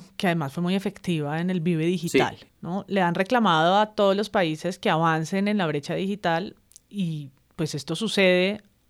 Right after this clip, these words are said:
Speaker 1: a mal, regular o buen nivel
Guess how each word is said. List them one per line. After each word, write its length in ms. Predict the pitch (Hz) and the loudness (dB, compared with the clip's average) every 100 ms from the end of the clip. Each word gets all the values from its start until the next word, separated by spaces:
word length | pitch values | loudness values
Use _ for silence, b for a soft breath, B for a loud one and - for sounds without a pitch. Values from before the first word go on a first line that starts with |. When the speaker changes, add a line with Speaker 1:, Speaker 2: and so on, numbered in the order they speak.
| _ - | _ -4
Speaker 1:
a 100 | 180 | -2
mal, 480 | 175 180 196 214 208 | 2 2 0 -2 -2
regular 580 | 226 208 175 151 160 | -2 -2 -2 -2 -2
o 80 | 175 | -2
buen 240 | 196 196 196 | -2 -2 -2
nivel 460 | 208 202 190 208 | -2 -2 -2 -6